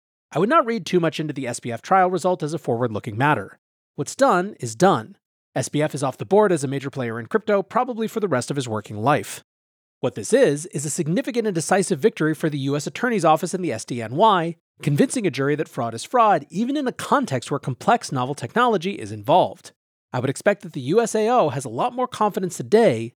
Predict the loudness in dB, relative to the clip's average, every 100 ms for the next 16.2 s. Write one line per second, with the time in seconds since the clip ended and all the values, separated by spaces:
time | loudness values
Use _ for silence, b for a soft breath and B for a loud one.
0 | _ -12 -8 -8 -8 0 2 2 0 -2
1 | -2 -2 -4 -4 0 2 2 0 0 2
2 | 0 -2 -2 -2 -4 -4 -4 -2 2 4
3 | 2 -4 -10 -12 -12 -6 -2 0 2 0
4 | -2 _ _ _ _ _ 0 0 0 0
5 | 0 0 -2 -2 -2 -2 0 2 2 4
6 | 4 2 -2 -4 -4 -6 -12 _ _ -2
7 | -2 0 2 2 0 0 0 0 0 0
8 | -2 -2 -6 -2 2 2 4 4 2 0
9 | -2 -2 -2 -4 0 -2 -2 -2 -2 2
10 | 0 0 -4 -2 -2 -2 -4 0 2 4
11 | 2 -2 -10 _ 4 6 4 2 0 0
12 | 0 -2 -2 -4 -4 -12 -20 _ _ _
13 | _ _ 0 4 6 4 2 0 -2 -2
14 | -4 -6 -6 -2 -2 0 0 2 0 -4
15 | -10 -4 0 2 2 -2 -4 -4 2 2
16 | 0